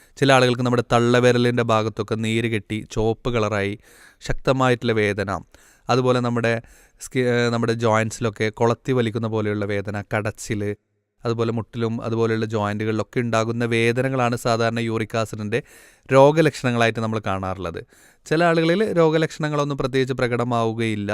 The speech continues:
ചില ആളുകൾ അതുവഴി യൂറിക് ആസിഡ് കൂടി കിഡ്നിയിലൊക്കെ മുത്രക്കല്ല് പോലെയുള്ള രോഗാവസ്ഥകളൊക്കെ വരുന്നതൊക്കെ കാണാറുണ്ട്. അപ്പോൾ ഇതിൽ ഇന്ന് നമ്മൾ സംസാരിക്കുന്നത് സാധാരണ യൂറിക് ആസിഡ് ഉള്ള ആളുകൾ കഴിക്കാൻ പാടില്ലാത്ത പല ഭക്ഷണങ്ങളും നമ്മൾ കേട്ടിട്ടുണ്ടാവും. ബീഫ്,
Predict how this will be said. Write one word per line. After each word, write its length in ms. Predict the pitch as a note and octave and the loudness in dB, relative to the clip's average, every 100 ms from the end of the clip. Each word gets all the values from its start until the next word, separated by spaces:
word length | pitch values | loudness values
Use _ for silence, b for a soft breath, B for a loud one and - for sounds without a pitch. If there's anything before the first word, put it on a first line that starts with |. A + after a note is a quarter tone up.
| C#3+ B B B | -6 B B B
ചില 140 | - | -2
ആളുകൾ 240 | C3 B2 B2 | -2 0 -2
അതുവഴി 500 | B2 B2 B2+ B2 B2 C3+ | -2 0 2 2 2 0
യൂറിക് 320 | B2+ B2+ A2+ | -2 -2 -4
ആസിഡ് 240 | B2 C3 A#2+ | -4 -4 -2
കൂടി 240 | A#2+ A#2 | -2 -2
കിഡ്നിയിലൊക്കെ 580 | A#2 A#2 A2+ A#2 A2 A2 | -4 -6 -4 -4 -4 -8
മുത്രക്കല്ല് 480 | A2 - G#2+ A2+ G#2+ | -8 -8 -4 -4 -2
പോലെയുള്ള 340 | G#2+ G#2 G#2 | -2 -2 -4
രോഗാവസ്ഥകളൊക്കെ 760 | G#2 G2+ G2+ - G#2+ G#2 - A2 | -4 -2 -4 -4 -6 -6 -4 -4
വരുന്നതൊക്കെ 480 | A2 A2 A2 A2+ | -4 -6 -8 -6
കാണാറുണ്ട്. 500 | A2+ C#3 C#3 A#2+ F#2 - B B B B B B | -2 0 0 0 -4 -10 B B B B B B
അപ്പോൾ 220 | - F3 | 0 4
ഇതിൽ 260 | F3 G3 G#3+ | 4 6 4
ഇന്ന് 240 | F#3+ F3+ G3+ | 4 0 0
നമ്മൾ 220 | E3+ E3 | 2 0
സംസാരിക്കുന്നത് 680 | C3+ A#2+ A#2+ A2+ G#2 G2+ G#2+ - b b b b b _ | -2 2 2 2 -2 -2 -4 -4 b b b b b _
സാധാരണ 440 | B2+ C#3 E3 F#3 G3 - | 2 4 4 4 0 0
യൂറിക് 360 | D#3 D#3 D3 | 2 2 4
ആസിഡ് 260 | D#3+ D#3 D#3 | 2 2 2
ഉള്ള 140 | D3 | 4
ആളുകൾ 280 | C#3+ C#3 C#3 | 4 4 2
കഴിക്കാൻ 380 | C3+ B2+ A#2+ C#3 C#3 | 2 0 0 -2 0
പാടില്ലാത്ത 500 | A#2+ A#2+ A#2+ A#2+ B2 | 2 4 2 0 -2
പല 180 | A#2+ | 0
ഭക്ഷണങ്ങളും 440 | A2+ G#2+ A#2 A2 A2 | 0 -2 -6 -4 -4
നമ്മൾ 160 | G#2 | -4
കേട്ടിട്ടുണ്ടാവും. 600 | G2+ F#2+ G2 G2 F#2+ F#2+ G2+ | -4 -6 -6 -6 -2 -2 -2
ബീഫ്, 400 | G2+ G2 - | -4 -4 -2